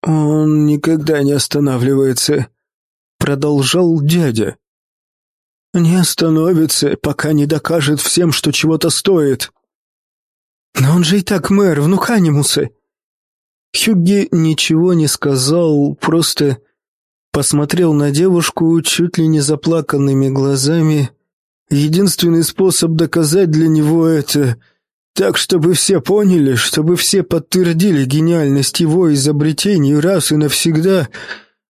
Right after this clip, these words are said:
это». Дядя смотрел в окно, словно принципиально не желал сталкиваться с чужим взглядом. Горные пики воспримут информацию куда спокойнее.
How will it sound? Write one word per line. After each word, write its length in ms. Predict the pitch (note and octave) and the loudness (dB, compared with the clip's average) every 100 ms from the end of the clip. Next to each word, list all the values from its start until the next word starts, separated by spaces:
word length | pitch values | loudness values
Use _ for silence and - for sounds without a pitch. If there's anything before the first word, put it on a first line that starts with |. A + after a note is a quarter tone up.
| - | -4
это». 640 | - F3 - D#3 C3 A#2 _ _ _ _ _ _ - | 0 0 0 -2 0 -2 _ _ _ _ _ _ -6
Дядя 760 | - D3+ C3 A#2 B2+ D3 C#3+ C#3 | -4 0 0 0 0 0 0 -2
смотрел 720 | - C#3 C3+ C#3+ D3+ C#3 C3 | 0 -2 -2 -2 0 0 0
в 80 | C3+ | -2
окно, 400 | C3 C3+ D#3 E3+ | -2 -2 0 0
словно 600 | - D#3 D#3 E3 D3+ D3 | 0 0 0 0 0 -2
принципиально 1120 | - C#3+ C#3 D3 - C#3 D3+ F3 B2+ A#2 G#2+ _ _ _ - | -2 -2 0 -2 -2 -2 0 0 0 0 -2 _ _ _ -4
не 200 | C#3 C#3 | 0 0
желал 500 | C3+ D3 D#3 F3+ F#3 | 0 0 2 2 0
сталкиваться 1040 | - - - F3+ F#3 - F3 D#3+ C#3+ - | -2 -4 -2 -2 -2 -2 -2 -2 -2 -2
с 100 | D3 | -4
чужим 460 | - - C#3 C#3+ D3+ | -4 -2 -2 0 0
взглядом. 720 | C#3 D3 D#3+ G#2+ - A#2 - - _ _ _ _ _ _ - | 0 0 -2 -2 -2 -4 -6 -10 _ _ _ _ _ _ -6
Горные 640 | C3 C3+ C#3+ C3+ A#2 A#2 A2+ | -2 0 0 0 0 0 -2
пики 480 | - C#3+ - - - _ - | -2 -4 -4 -8 -10 _ -6
воспримут 680 | - - - F3 E3 C#3+ | -4 -4 -2 0 0 0
информацию 760 | C#3 C3 C#3 C3+ C#3 - C3 A#2+ | -2 -2 0 0 0 -2 -2 -2
куда 260 | C3 B2+ | -2 -2
спокойнее. 760 | B2 - C3+ E3 B2 G2+ - A#2 | -4 -4 -4 -2 -2 -2 -4 -6